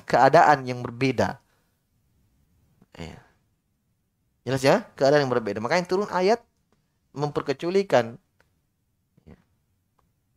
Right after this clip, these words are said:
Jelas ya? Taib. Nah, makanya ini kata beliau, tidak ada syubhat di sini, tapi bagi orang yang menuntut ilmu. Ya. Ini menunjukkan juga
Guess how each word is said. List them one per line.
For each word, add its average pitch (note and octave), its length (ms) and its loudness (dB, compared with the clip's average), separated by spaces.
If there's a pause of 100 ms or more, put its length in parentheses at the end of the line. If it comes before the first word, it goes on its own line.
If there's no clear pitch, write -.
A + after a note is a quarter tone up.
(1080)
Jelas C#3 240 -2
ya? F#3+ 240 2 (480)
Taib. C3 320 -2 (1700)
Nah, A2 80 -10
makanya D#3+ 240 2
ini F#3 160 2
kata D3+ 160 4
beliau, C#3 320 2
tidak D#3 160 6
ada - 20 2
syubhat D3 300 2
di B2+ 80 -12
sini, B2+ 320 -4
tapi A#2+ 240 -6
bagi A2 240 -2
orang C#3 240 0
yang C#3 80 -4
menuntut D3+ 320 -6
ilmu. E3+ 320 0 (1040)
Ya. - 160 -20 (1400)
Ini F#3 80 4
menunjukkan E3+ 480 4
juga C3+ 400 6